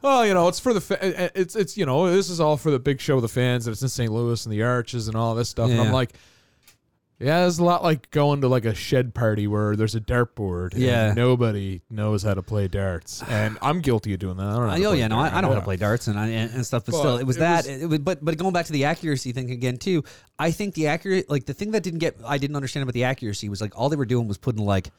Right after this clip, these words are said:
Speaker 2: you know, the guy's name
Speaker 1: Yeah.
Speaker 2: up in a thing and his number and how many All-Star game, like, that's all information you can put on a screen.
Speaker 1: Yeah.
Speaker 2: And also, like, if you were going to, if you were gonna try to, like, make that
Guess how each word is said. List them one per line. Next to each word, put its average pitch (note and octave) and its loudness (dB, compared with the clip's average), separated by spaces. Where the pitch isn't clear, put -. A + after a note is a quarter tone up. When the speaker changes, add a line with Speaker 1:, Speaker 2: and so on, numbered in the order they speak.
Speaker 2:
you B2 0
know, G#2 0
the G#2 -2
guy's A2 -2
name G2+ -4
Speaker 1:
Yeah. C3+ -4
Speaker 2:
up B2+ 0
in A2+ 0
a G#2+ -2
thing A#2+ -2
and A2 -2
his G#2 -4
number A2 0
and G2 -4
how A#2 -2
many A#2 -2
All-Star A#2 0
game, A#2 -4
like, A2+ -2
that's G3+ -2
all G#3 2
information D#3 -2
you G2+ -2
can F2 -6
put - -2
on F3 0
a - 0
screen. C3 0
Speaker 1:
Yeah. F#2+ -16
Speaker 2:
And C3 -2
also, D3+ 0
like, C#3+ 0
if C#3+ -4
you E3 -2
were D#3 0
going F#3 0
to, D#3+ 2
if D3+ -2
you F#3 2
were F3 4
gonna D3+ 0
try E3+ 0
to, D#3 2
like, C3 2
make B2 -2
that C3+ 0